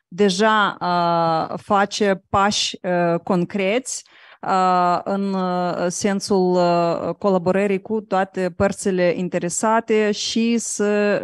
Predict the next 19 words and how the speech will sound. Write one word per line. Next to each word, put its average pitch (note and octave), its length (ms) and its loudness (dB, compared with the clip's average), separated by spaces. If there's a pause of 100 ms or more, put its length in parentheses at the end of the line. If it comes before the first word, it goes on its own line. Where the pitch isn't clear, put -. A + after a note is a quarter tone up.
știți, - 480 -6
uh, G#3 220 2 (540)
stimată G3 360 -2
doamnă F#3+ 260 -2
Cazacu, G3+ 420 -2
că A3 180 -4
puteți G#3+ 480 -4
să G#3 240 0
găsiți G3 600 -6
un G3+ 500 -4
ajutor F#3+ 480 0
și G#3+ 200 -4
din F#3 220 -4
partea G3 460 0
societății, F3+ 1080 -4
uh, F3 200 -2
civile G#3 560 0
și G3+ 240 -6
experților, G#3 840 0